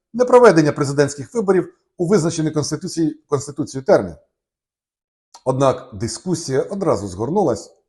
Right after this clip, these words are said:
хм, навіть не розпочавшись. То чому ж зелена влада не дослухалася до попередження союзників і нагримала на Стефанчука?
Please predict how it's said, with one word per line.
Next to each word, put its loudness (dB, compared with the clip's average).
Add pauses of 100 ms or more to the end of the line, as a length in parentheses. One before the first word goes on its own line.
(200)
хм, -16 (460)
навіть -4
не -6
розпочавшись. -12 (1000)
То -8
чому 2
ж -2
зелена 4
влада 6
не 2
дослухалася -4
до -2 (320)
попередження -2
союзників -6
і -8 (340)
нагримала 6
на -2
Стефанчука? -12